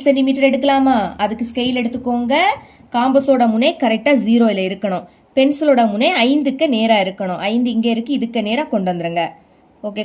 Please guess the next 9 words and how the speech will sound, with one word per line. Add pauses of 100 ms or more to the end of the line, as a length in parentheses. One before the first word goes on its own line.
கரெக்டா
இருக்கு. (1040)
இப்ப
நம்ம (640)
காம்பஸோட (100)
முனையை (180)
ஏ (160)
புள்ளியில
வைத்து